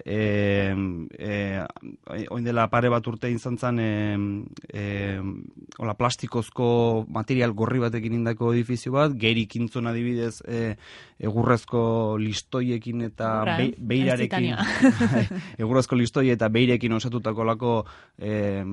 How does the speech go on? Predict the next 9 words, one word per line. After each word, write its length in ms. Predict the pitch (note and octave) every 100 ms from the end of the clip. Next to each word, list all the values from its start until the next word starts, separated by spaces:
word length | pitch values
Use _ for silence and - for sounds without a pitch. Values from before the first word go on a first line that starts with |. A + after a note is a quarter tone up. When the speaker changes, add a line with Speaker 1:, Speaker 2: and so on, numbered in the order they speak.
| D#2
Speaker 1:
eraikuntza 420 | G2 G#2+ A#2 G#2+
nahiko 300 | G#2 G#2+ A2+ G#2+ G2+ G2 G2+ - _ _ - F#2+ G2
kaotiko 460 | - G#2 - G#2 F#2 G2
bat, 160 | G2 A#2 - - A#2
<laughs> 260 | G2+ -
kaotiko 380 | G#2 A2+ A2+ G2
xamar 320 | - G2+ G2+
bat, 340 | A#2 D#3+ D#3+ C#3
eta 240 | A#2 G#2+